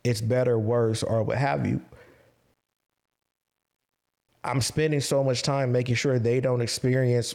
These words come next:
what I've had to experience on my mental health that sometimes I don't even know if I'm all right.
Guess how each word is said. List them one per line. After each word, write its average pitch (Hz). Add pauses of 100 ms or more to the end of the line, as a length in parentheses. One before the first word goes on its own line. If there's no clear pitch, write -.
what 113
I've 123
had 135
to 143
experience 139
on 104
my 120
mental 135
health - (1040)
that 123
sometimes 151
I 143
don't 147
even 143
know 156
if 147
I'm 117
all 104
right. 85